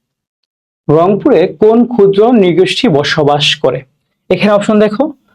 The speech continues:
রাজবংশী, মাহাতো, বম, মুন্ডা। ওকে, so, আমরা যদি, আহ, ক্ষুদ্র নৃগোষ্ঠী, তোমরা এর আগে যারা আমাদের কোশ্চেনগুলো সলভ করেছো, আমাদের কোশ্চেন সলভে দেখেছো, আমরা কিন্তু ক্ষুদ্র নৃগোষ্ঠী থেকে সবগুলো টপিক খুব ভালো মতো পড়ে এসেছি,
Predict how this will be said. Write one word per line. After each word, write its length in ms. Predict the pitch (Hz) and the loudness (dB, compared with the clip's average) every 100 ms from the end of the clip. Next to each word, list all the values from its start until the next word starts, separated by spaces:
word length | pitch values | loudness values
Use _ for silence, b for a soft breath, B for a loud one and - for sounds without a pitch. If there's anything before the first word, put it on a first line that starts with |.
| - | -4
রাজবংশী, 560 | 165 156 165 185 165 247 | -2 0 0 0 0 0
মাহাতো, 440 | 180 147 156 165 226 | 0 2 0 0 0
বম, 320 | 170 143 147 202 220 | 2 2 2 2 2
মুন্ডা। 300 | 165 170 139 - - | 2 2 0 -2 -6
ওকে, 180 | 185 143 147 B B B | -4 -4 -8 B B B
so, 180 | - 285 226 285 - _ - | -2 0 0 -2 -8 _ -6
আমরা 260 | 160 170 165 156 147 | -2 2 2 2 2
যদি, 260 | 151 151 147 147 - _ | 2 2 2 -2 -8 _
আহ, 180 | 175 185 147 | -4 -2 0
ক্ষুদ্র 180 | 185 170 | 0 2
নৃগোষ্ঠী, 340 | 175 175 170 170 | 2 0 0 -2
তোমরা 180 | 170 165 | 0 2
এর 100 | 165 | 2
আগে 140 | 165 170 | 2 2
যারা 160 | 175 165 | 2 2
আমাদের 240 | 160 160 | 2 2
কোশ্চেনগুলো 380 | 156 151 156 156 | 0 0 0 2
সলভ 220 | 165 160 160 | 0 -2 0
করেছো, 360 | 175 151 - 247 - B B - | -2 0 -2 -4 -4 B B -4
আমাদের 260 | 156 160 147 | 0 2 0
কোশ্চেন 220 | 165 160 | 0 0
সলভে 180 | 170 165 | 0 2
দেখেছো, 300 | 165 160 139 139 | 0 0 0 0
আমরা 120 | 156 | 2
কিন্তু 180 | 180 185 | 0 0
ক্ষুদ্র 260 | 185 180 185 | 0 0 2
নৃগোষ্ঠী 360 | 190 180 175 165 | 2 0 0 0
থেকে 240 | 175 139 - B B | 0 0 -4 B B
সবগুলো 500 | - 214 170 180 208 | -2 -2 0 2 2
টপিক 300 | 202 160 151 - | 0 -2 -4 -2
খুব 140 | 240 175 | -4 -2
ভালো 200 | 170 180 | 0 0
মতো 220 | 180 180 160 | 0 0 -2
পড়ে 160 | 156 147 | 0 0
এসেছি, 280 | 147 143 | 0 -2